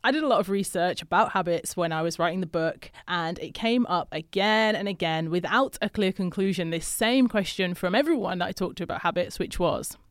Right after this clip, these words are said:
"Adrienne, tell us, how long does it take to form a new habit?" So if I wanna start getting up early and running, or if I wanna start, you know, um,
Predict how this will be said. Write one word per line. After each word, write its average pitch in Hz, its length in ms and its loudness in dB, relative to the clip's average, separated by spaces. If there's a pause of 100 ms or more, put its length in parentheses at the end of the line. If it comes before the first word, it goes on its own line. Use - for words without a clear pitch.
(120)
"Adrienne, 190 400 -2 (280)
tell 220 280 2
us, - 260 -4 (440)
how 254 480 2
long 196 380 2
does 185 180 -4
it - 100 -8
take 170 400 -2
to 202 100 -8
form 165 380 -2
a 170 60 -4
new 156 160 -4
habit?" 156 380 -4
So 165 100 -2
if 143 100 -8 (100)
I 247 180 6
wanna 254 220 2
start 185 480 0 (200)
getting 214 260 2
up 226 140 0
early 185 240 0
and 175 140 -2
running, 165 380 0
or - 120 -8
if - 180 -14
I 240 220 4
wanna 208 280 2
start, 165 480 -2 (260)
you 180 160 -2
know, 160 260 -2
um, 156 340 -6